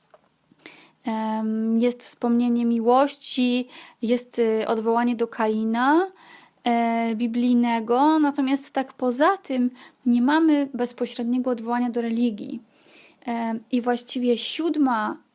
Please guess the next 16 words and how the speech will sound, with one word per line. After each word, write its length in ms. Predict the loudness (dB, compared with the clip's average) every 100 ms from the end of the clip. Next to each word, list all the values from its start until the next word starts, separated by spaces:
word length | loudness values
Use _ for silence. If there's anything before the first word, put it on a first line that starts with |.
| -20 -8
e, 340 | -4 -2 -4
zwrotka, 680 | -4 0 2 2 -2 -10 -10
która 300 | -8 -4 -4
w 80 | -2
oryginale, 720 | -6 -4 -2 2 2 0 -4 -8 -20 -20 _ -10
y, 40 |
jest 500 | -8 -6 -2 -2 0
dalszym 480 | 2 2 2 -2 -2
wyznacznikiem 760 | -2 -4 -6 -4 -6 -4 -6 -8
statusu, 840 | -8 -12 -6 -6 -6 -10 -10 -12 -16 _ _ _ _ -6
e, 320 | -4 -2 -4
tym 300 | -2 0 2
razem 640 | 2 0 0 -4 -4 -4
odnosi 440 | -2 -2 -4 -4 -6
się 180 | -4 -2
do 420 | 0 0 -2